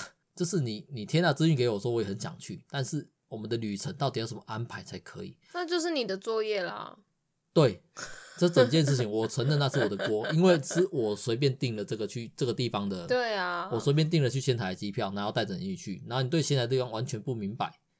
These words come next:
Speaker 2: 嗯，
Speaker 1: 然后你
Speaker 2: 你如果订个东京或是订个大阪，那你看旅程很好解决啊，就是
Speaker 1: 没有，没有，
Speaker 2: 迪士尼
Speaker 1: 没有，没有，
Speaker 2: 两天嘛。
Speaker 1: 没有，一定不是这样子的。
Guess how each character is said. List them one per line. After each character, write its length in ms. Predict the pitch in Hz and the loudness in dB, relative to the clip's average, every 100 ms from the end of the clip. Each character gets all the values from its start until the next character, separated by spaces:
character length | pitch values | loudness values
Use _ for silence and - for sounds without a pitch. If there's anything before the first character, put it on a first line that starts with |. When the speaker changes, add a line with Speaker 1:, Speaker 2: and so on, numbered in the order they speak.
| - | -16
Speaker 2:
嗯， 380 | 220 196 180 269 | -12 -12 -12 -2
Speaker 1:
然 100 | 131 | 6
后 40 | 247 | 6
你 60 | |
Speaker 2:
你 60 | 349 | 10
如 60 | |
果 200 | 370 320 294 | 10 10 8
订 220 | 330 302 277 | 0 2 4
个 340 | 262 240 233 | 6 6 2
东 320 | 233 240 247 | 0 0 0
京 360 | 247 247 233 247 | 0 0 0 -2
或 140 | 240 | -4
是 80 | 240 | -4
订 140 | 247 226 | -2 0
个 100 | 202 | 0
大 260 | 240 202 | 2 2
阪， 260 | 180 - - | 0 -8 -8
那 200 | - 320 | 0 2
你 140 | 294 220 | 2 0
看 220 | 294 294 | 0 0
旅 120 | 220 | 0
程 180 | 208 214 | -2 -2
很 100 | 254 | 2
好 140 | 240 | 2
解 180 | 254 196 | 2 0
决 220 | 165 160 | -2 -4
啊， 200 | 160 180 | -4 -4
就 120 | - 123 | -2 4
是 60 | |
Speaker 1:
没 40 | 160 | 6
有， 100 | 156 | 8
没 60 | |
有， 120 | 156 | 8
Speaker 2:
迪 60 | 147 | 8
士 60 | 139 | 8
尼 0 | |
Speaker 1:
没 80 | |
有， 40 | 135 | 8
没 0 | |
有， 60 | |
Speaker 2:
两 260 | 135 208 - | 8 6 2
天 280 | 123 220 240 | 0 0 0
嘛。 220 | 214 - - - | -6 -8 -14 -8
Speaker 1:
没 180 | 120 139 | 0 2
有， 160 | 110 - 269 | 0 -4 -10
一 80 | 127 | -6
定 200 | 131 143 | 0 0
不 160 | 123 117 | 0 -4
是 160 | - 120 | -2 0
这 80 | |
样 160 | 113 101 | 0 0
子 140 | 85 | -6
的。 80 | 85 | -10